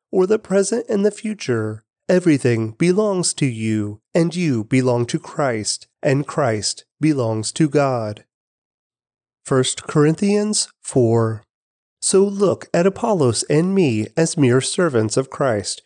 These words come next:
who have been put in charge of explaining God's mysteries.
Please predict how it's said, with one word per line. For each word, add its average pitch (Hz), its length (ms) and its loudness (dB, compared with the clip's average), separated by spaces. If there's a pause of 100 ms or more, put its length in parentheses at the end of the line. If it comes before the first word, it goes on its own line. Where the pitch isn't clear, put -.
(100)
who 170 220 4
have 127 200 0
been 170 200 2
put 202 160 2
in 233 160 2
charge 123 400 0
of - 140 -2
explaining 185 680 0
God's 120 380 0
mysteries. 110 840 -2